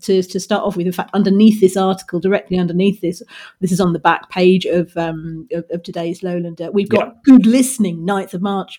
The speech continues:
Speaker 2: Yeah.
Speaker 1: nineteen forty-five, Home Service and the Forces Services, um, radio, Merry-Go-Round, Ambrose and, and the Arts and stuff. And, um,
Speaker 2: Yeah.
Speaker 1: and, and, and it's, it's interesting to think how quickly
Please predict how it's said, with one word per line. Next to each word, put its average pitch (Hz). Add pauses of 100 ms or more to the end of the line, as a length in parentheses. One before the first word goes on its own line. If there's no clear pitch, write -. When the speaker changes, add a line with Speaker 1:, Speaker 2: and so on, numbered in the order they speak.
Speaker 2:
Yeah. 135
Speaker 1:
nineteen 190
forty-five, 196 (380)
Home 226
Service 214
and 196
the 175
Forces 208
Services, 196 (320)
um, 196
radio, 196
Merry-Go-Round, 196
Ambrose 185
and, 180
and 180
the 180
Arts 180
and 185
stuff. 190
And, 196
um, 196
Speaker 2:
Yeah. 226 (360)
Speaker 1:
and, 233
and, 269
and 277
it's, 277
it's 277
interesting 269
to 226
think 254
how 262
quickly 208